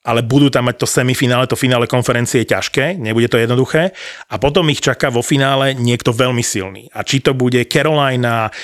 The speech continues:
Tampa alebo Florida, to je jedno, ale minimálne dve série to Colorado preveria a tam budú potrebovať brankára. Ale stále je Colorado pre mňa absolútne najväčší favorit na Stanley Cup. Ale keď som potom videl tú Tampu hrať proti Nashvilleu v tom,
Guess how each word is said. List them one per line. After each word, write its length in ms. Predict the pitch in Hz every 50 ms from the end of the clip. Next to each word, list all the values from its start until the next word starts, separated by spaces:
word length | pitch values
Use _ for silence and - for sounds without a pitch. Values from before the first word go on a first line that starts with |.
| - - _
Tampa 760 | _ 123 127 139 147 143 - - 139 127 120 120 120 123 - -
alebo 340 | _ 123 120 120 120 117 117
Florida, 800 | - - 135 123 127 139 156 143 127 113 107 120 131 156 190 - _
to 140 | _ - 131
je 80 | 131 127 123 135
jedno, 380 | 135 135 127 147 156 165 170 -
ale 220 | - 131 113 117 117
minimálne 960 | 123 135 143 147 143 143 139 139 135 135 135 131 131 127 123 123 - _
dve 440 | _ 117 110 104 120 120 139 151 156
série 440 | 151 - - 143 131 131 135 131 127 123
to 280 | - 143 127 123 120 113
Colorado 420 | - 139 131 123 127 123 120 117
preveria 480 | - 117 113 113 120 127 131 139 143 151
a 120 | 131 113
tam 240 | - - 131 139 139
budú 120 | 135 127
potrebovať 360 | 113 113 113 110 107 101 101 98
brankára. 480 | 92 95 98 92 - 101 90 - - - - - - - - - - - - - _ _
Ale 160 | 127 123 123 127
stále 640 | - - - 135 123 143 147 151 151 147 151 -
je 220 | - 131 123 123 117
Colorado 400 | 113 - 131 127 127 123 120 123
pre 160 | 117 123 120
mňa 460 | 120 123 123 120 117 110 - _ _ -
absolútne 400 | - - - 139 120 117 123 113
najväčší 320 | 110 107 104 101 - -
favorit 320 | - 113 107 107 107 104
na 80 | 104 104
Stanley 320 | - - - 104 104 107
Cup. 240 | - - - - _ _ _ _ _
Ale 220 | _ 120 143 202 220
keď 100 | 247 -
som 140 | 254 226
potom 160 | 226 214 240 208
videl 240 | 220 214 220 214
tú 160 | 190 220 185 -
Tampu 560 | 196 196 208 190 - 208 202 202 196 185 -
hrať 320 | - 151 147 156 185 180
proti 240 | - 220 208 - -
Nashvilleu 480 | 151 127 135 139 - - 202 135 107 101
v 80 | -
tom, 240 | - 127 120 120